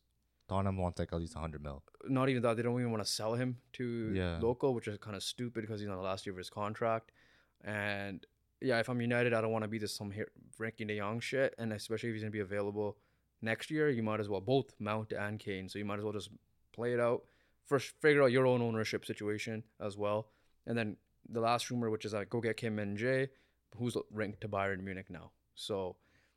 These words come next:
Speaker 2: those are the three Man United side of things. We don't need to go too much in detail 'cause obviously long-winded podcast today, so we wanted to wrap this up. Um, but speaking of Man United,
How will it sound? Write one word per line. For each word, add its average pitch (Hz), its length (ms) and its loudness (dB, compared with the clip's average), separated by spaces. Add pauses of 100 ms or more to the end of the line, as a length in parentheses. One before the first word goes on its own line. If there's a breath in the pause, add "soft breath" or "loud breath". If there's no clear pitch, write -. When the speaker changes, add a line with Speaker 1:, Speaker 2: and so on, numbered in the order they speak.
(120 soft breath)
Speaker 2:
those 127 200 2
are - 20 2
the 123 80 -2
three 127 160 0
Man 120 200 4
United 127 260 4
side 143 120 2
of 139 60 0
things. 147 440 -2 (360)
We 113 160 -6
don't 110 80 0
need 107 80 -2
to 104 60 -6
go 104 160 0
too 110 100 -8
much 104 160 -2
in 104 80 -4
detail 107 300 -2
'cause 98 140 -4
obviously 92 500 -8
long-winded 95 440 -6
podcast 101 400 -2
today, 104 200 0
so 98 140 -6
we 90 120 -6
wanted 92 220 -8
to 92 80 -8
wrap 90 220 -4
this - 160 -8
up. 117 280 0 (480 soft breath)
Um, 110 500 0 (200)
but 127 320 4 (320)
speaking 131 220 -2
of 127 60 4
Man 123 120 4
United, 127 440 4